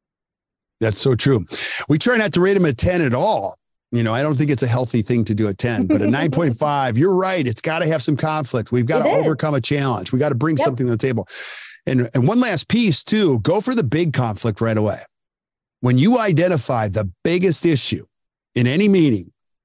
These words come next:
Speaker 1: and you make a commitment as a team to stick to the rules on our core values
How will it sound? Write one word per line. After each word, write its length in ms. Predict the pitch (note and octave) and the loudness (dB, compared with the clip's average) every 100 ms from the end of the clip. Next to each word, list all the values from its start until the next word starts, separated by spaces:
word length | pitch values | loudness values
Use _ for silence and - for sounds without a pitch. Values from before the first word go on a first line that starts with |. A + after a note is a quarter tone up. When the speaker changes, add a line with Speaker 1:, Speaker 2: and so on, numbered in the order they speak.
| _ _ _ | _ _ _
Speaker 1:
and 200 | A#2+ A2+ | -2 2
you 540 | A#2+ E3 F#3 G3 F#3+ - | 4 4 4 4 2 0
make 240 | C3 D#3+ E3+ | 0 0 -2
a 60 | |
commitment 580 | - C3+ C#3+ F3+ D3 A#2+ | -2 -2 0 -2 -2 0
as 160 | A2 G#2+ | 0 -2
a 80 | |
team 420 | G2+ - F3 D#3 G#2 | -2 -2 0 2 0
to 120 | G#2+ | -2
stick 300 | - D#3+ C#3 | -4 -2 -2
to 120 | C#3+ | 0
the 120 | B2+ | 2
rules 600 | A#2+ F3+ D3 - - - - _ _ _ | 4 4 2 0 -6 -8 -8 _ _ _
on 220 | G2+ G#2 | -4 0
our 120 | G2+ | -2
core 280 | G#2 C#3+ D3+ | -2 0 2
values 640 | C#3 C3 B2+ A2+ - - | 2 0 0 -2 -4 -8